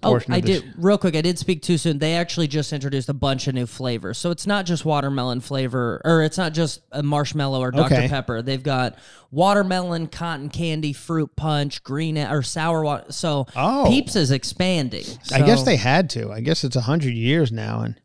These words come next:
Speaker 1: I just didn't wanna leave the people out of the Peeps loop.
Speaker 2: Thank you. Yeah, that,
Speaker 1: Yeah, I
Speaker 2: no,
Speaker 1: wanna
Speaker 2: that's
Speaker 1: make a
Speaker 2: good. It's
Speaker 1: retraction.
Speaker 2: good. I'm glad that, I love when Alex looks it up. We have some more information on this.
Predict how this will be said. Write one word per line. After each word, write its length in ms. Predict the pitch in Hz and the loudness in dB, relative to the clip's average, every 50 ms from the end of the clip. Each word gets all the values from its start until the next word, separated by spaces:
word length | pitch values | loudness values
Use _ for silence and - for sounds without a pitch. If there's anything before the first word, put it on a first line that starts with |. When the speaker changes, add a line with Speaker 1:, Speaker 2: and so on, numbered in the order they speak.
| _ | _
Speaker 1:
I 40 | - | -6
just 180 | 185 175 - - | -4 -4 0 2
didn't 160 | 208 190 180 | 4 6 6
wanna 160 | 180 170 160 | 6 6 4
leave 220 | 151 156 147 127 127 | 4 2 2 2 0
the 80 | 147 | -2
people 420 | - - 156 165 156 151 147 131 - | -2 0 -2 -2 0 0 -2 -2 -2
out 200 | 135 143 139 139 | 0 0 0 0
of 100 | 135 120 | -2 -4
the 80 | 123 113 | -6 -6
Peeps 460 | - 127 143 135 117 - - - 123 | -4 -2 -2 -4 -4 -6 -8 -8 -6
loop. 340 | 123 113 82 69 - - - | -6 -6 -6 -6 -8 -6 0
Speaker 2:
Thank 260 | - 185 170 147 120 - | 4 6 6 6 4 2
you. 100 | 117 113 | -2 -4
Yeah, 240 | 120 127 139 135 123 | -2 0 0 2 2
that, 120 | 127 135 | 2 2
Speaker 1:
Yeah, 80 | 156 131 | 4 6
I 20 | |
Speaker 2:
no, 100 | 180 202 185 | 6 6 6
Speaker 1:
wanna 120 | 143 139 147 | 6 6 4
Speaker 2:
that's 120 | 160 - | 4 4
Speaker 1:
make 80 | 175 190 | 6 6
a 40 | 226 | 6
Speaker 2:
good. 80 | 214 143 | 6 4
It's 60 | - 120 | 2 2
Speaker 1:
retraction. 500 | 123 175 151 143 135 - 127 123 131 123 | 0 2 2 0 0 -2 -2 0 4 6
Speaker 2:
good. 160 | 185 214 202 | 6 6 6
I'm 120 | 131 127 | 6 4
glad 300 | 117 131 143 165 170 147 | 2 4 4 4 4 4
that, 120 | 139 135 135 | 2 0 2
I 80 | 139 | 4
love 300 | 135 143 151 175 196 170 | 4 6 8 8 6 6
when 100 | 151 147 | 4 2
Alex 340 | 143 139 147 147 131 - - | 2 0 0 -2 -4 -4 -2
looks 280 | 135 151 160 - - 143 | 0 0 0 0 0 2
it 40 | 139 | 2
up. 140 | 160 180 - | 2 2 2
We 120 | 156 139 | 0 0
have 120 | 131 127 | 0 2
some 120 | - 139 131 | 2 2 4
more 340 | 131 127 127 139 151 170 175 | 6 6 6 6 6 4 2
information 640 | 175 156 - 139 127 143 185 214 208 - - 123 | 0 -2 -2 -2 0 2 2 0 0 -2 -2 -4
on 140 | 117 117 113 | -4 -2 -2
this. 240 | 117 117 113 - - | -2 -2 -4 -4 -6